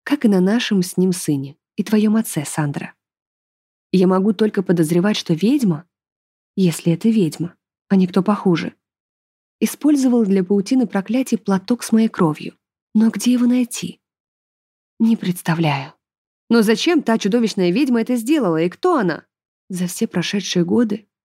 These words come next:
я так и не смогла это узнать. Никаких следов,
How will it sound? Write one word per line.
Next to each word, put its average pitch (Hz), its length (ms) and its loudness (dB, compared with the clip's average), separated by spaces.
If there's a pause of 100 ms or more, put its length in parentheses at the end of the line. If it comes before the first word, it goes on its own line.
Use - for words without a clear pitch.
(380)
я 202 140 -4
так - 260 -4
и - 20 2
не 202 100 2
смогла 202 400 0
это 214 200 0
узнать. 185 480 -2 (440)
Никаких 285 640 2
следов, 175 520 -2